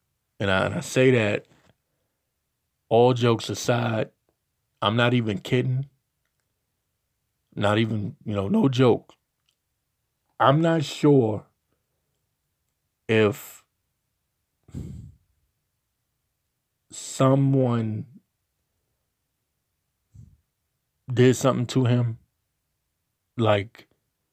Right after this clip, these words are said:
you know, the government has this M K Ultra shit, uh, mind control. And I'm not sure. Now, he admitted to being addicted to opioids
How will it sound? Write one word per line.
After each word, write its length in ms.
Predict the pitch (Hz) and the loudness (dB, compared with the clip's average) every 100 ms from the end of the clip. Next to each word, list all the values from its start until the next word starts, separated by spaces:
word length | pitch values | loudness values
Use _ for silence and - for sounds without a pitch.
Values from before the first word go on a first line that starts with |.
| _ _ _ _ _ _ _ _ _ _ | _ _ _ _ _ _ _ _ _ _
you 120 | 127 | 0
know, 100 | 123 | 4
the 80 | 131 | 4
government 540 | 120 123 117 117 113 110 | 4 4 4 2 2 2
has 240 | 107 104 | 0 -2
this 160 | 98 98 | -4 -4
M 180 | 107 | -4
K 220 | - 113 104 | -4 -2 0
Ultra 360 | 107 - 113 | 0 -4 -8
shit, 380 | 104 110 104 - _ _ _ _ _ _ _ _ _ _ - | -6 -4 -4 -6 _ _ _ _ _ _ _ _ _ _ -4
uh, 280 | 107 98 | 0 0
mind 340 | 90 107 107 104 | 0 0 0 -2
control. 640 | 98 - 104 104 101 95 _ _ _ _ _ _ _ _ _ _ | -8 -6 -4 -4 -6 -10 _ _ _ _ _ _ _ _ _ _
And 580 | 110 107 104 101 98 95 - _ _ _ _ _ _ _ _ _ _ _ _ _ _ _ _ _ _ _ _ _ _ _ _ _ _ _ _ _ _ _ _ - | -6 -4 -4 -4 -8 -12 -16 _ _ _ _ _ _ _ _ _ _ _ _ _ _ _ _ _ _ _ _ _ _ _ _ _ _ _ _ _ _ _ _ -2
I'm 260 | 120 127 151 | 0 2 2
not 200 | 165 151 | 2 2
sure. 240 | - 131 | 2 4
Now, 140 | 123 | 4
he 320 | 120 180 185 147 | 4 4 4 4
admitted 420 | 143 170 180 143 | 6 6 4 2
to 80 | 135 | -2
being 280 | 123 120 113 | 0 0 0
addicted 440 | 101 117 120 104 | -2 -2 -2 -8
to 100 | - | -4
opioids 880 | - 110 104 104 98 - - - | -2 -2 -2 -6 -6 -8 -14 -20